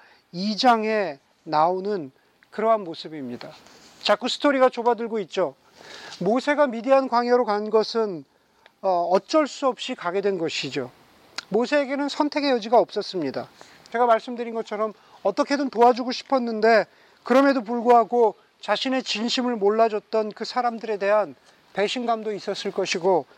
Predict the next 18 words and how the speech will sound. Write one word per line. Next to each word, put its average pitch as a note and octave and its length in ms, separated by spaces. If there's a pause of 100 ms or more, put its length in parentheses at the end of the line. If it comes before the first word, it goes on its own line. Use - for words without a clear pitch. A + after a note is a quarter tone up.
(140)
절망감도 G#3+ 800 (300)
있었을 F#3+ 400
것입니다. C#3 520 (1500)
여러분, C4+ 400
성경을 D4 420
피고 C#4+ 260
있다면은, B3+ 640 (320)
출애굽기 B3+ 560
이 A#3 40
장 B3+ 180
이십일 A3 380
절을 A#3 260
한번 G#3+ 260
보십시오. D3+ 520 (420)
이 A3+ 140
장 C#4 200
이십일 A#3 380
절에서는 A#3 640